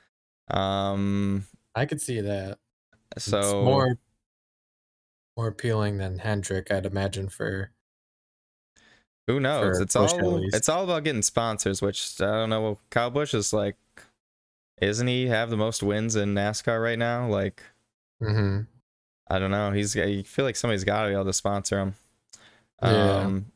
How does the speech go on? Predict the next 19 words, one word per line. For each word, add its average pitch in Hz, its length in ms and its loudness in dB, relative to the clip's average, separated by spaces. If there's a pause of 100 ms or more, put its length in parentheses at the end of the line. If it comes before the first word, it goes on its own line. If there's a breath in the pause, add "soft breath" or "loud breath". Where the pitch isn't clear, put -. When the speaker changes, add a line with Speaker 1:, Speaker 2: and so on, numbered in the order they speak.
(220)
Speaker 1:
and 101 1080 0 (680)
yeah, 104 240 0
it's - 180 -4
wild 104 460 0
that, 98 340 -4
uh, 101 320 0 (840 soft breath)
it's 98 160 -2
going 107 280 0
so 110 220 2
long. 113 240 0
I 104 100 2
don't, 117 260 -2
I 110 100 0
don't 120 120 -2
know 117 100 0
what's 113 160 -4
gonna 104 120 0
happen. 104 240 0
I 113 100 0